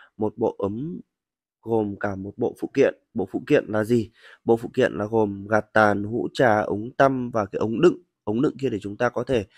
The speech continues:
ờ, tráng trà chúng ta rót vào đó, hoặc là chúng ta có thể để dụng cụ pha trà vào trong ống.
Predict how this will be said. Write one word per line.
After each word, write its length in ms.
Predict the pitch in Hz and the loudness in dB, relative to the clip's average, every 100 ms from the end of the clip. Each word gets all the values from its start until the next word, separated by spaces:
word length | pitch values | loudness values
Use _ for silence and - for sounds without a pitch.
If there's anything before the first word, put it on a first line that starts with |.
| - - - _ | -20 -20 -20 _
ờ, 140 | 90 | -12
tráng 280 | - 104 110 | -2 -2 0
trà 240 | 139 120 | 2 2
chúng 160 | 101 107 | 0 -4
ta 100 | 117 | 0
rót 200 | 139 185 - | 2 0 0
vào 80 | |
đó, 320 | 104 98 113 139 | -2 0 -2 -2
hoặc 220 | 139 - | -4 -2
là 160 | 107 101 | -2 -2
chúng 200 | 98 104 | -6 -8
ta 120 | 120 | -6
có 100 | 120 | -4
thể 140 | 127 | -4
để 280 | 107 117 101 - | 2 2 2 -2
dụng 180 | 120 - | -6 -4
cụ 180 | - - - | -6 -6 -4
pha 140 | 117 | -2
trà 220 | 120 104 | 0 0
vào 100 | 95 | -2
trong 200 | 107 104 | -4 0
ống. 220 | 101 113 | 0 0